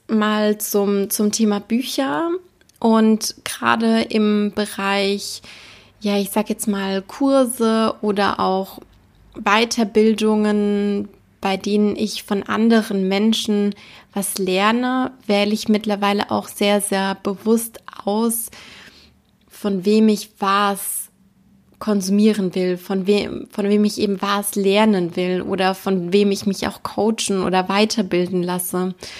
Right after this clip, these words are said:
Und für mich hat sich da auch in der letzten Zeit oder in den letzten ein, zwei Jahren ganz, ganz klar rauskristallisiert, dass da besonders die Energy und die, die Werte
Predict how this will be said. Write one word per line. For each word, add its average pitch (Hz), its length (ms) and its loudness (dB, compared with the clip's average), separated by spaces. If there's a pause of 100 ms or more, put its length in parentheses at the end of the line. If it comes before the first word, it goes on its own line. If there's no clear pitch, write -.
(420)
Und 190 640 0 (800)
für - 200 -2
mich 220 540 2 (160)
hat 208 240 -2
sich 202 160 0
da 190 240 2
auch 208 260 0
in 202 160 2
der 196 120 2
letzten 208 520 0
Zeit 214 680 -2
oder 190 220 2
in 190 100 2
den 190 120 0
letzten 196 320 -2
ein, 202 200 2
zwei - 160 -2
Jahren 196 300 -2
ganz, 208 240 0
ganz 196 220 -4
klar 196 280 -2
rauskristallisiert, 202 1300 0 (1800)
dass - 180 -6
da 214 120 2
besonders 220 640 2
die - 160 -14
Energy 214 640 2
und 196 300 -4
die, 190 480 -4
die 180 180 -4
Werte 202 680 2